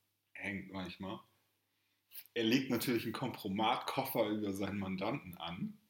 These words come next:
sodass der ihn irgendwie nicht in die Pfanne hauen kann. Und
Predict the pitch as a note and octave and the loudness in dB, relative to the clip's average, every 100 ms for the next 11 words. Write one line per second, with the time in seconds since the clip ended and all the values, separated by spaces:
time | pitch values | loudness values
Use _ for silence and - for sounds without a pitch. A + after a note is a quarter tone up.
0 | - _ _ _ G#2+ G2+ G#2 - - - | -20 _ _ _ -6 -2 0 -2 -6 0
1 | A2+ A2+ A#2 A2+ A2+ G#2+ G#2+ G#2+ G#2 G2+ | 4 4 2 2 0 0 0 -2 -4 -2
2 | G#2 - - - _ _ _ _ _ _ | -2 -4 -8 -18 _ _ _ _ _ _
3 | _ - A2 G#2 B2 B2+ A2 G2 F#2+ F#2+ | _ -6 -2 2 2 2 2 2 2 0
4 | F2+ G#2+ D#3 - _ _ _ - - _ | -2 -4 -8 -12 _ _ _ -8 -8 _
5 | _ G#2+ A2 G#2+ G2+ G#2+ | _ 0 0 0 -2 -6